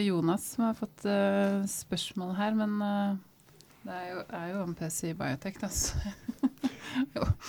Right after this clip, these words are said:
vi må bare svare dere også, Ronny og Per.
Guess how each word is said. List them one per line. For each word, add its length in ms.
vi 80
må 160
bare 160
svare 400
dere 200
også, 200
Ronny 260
og 80
Per. 180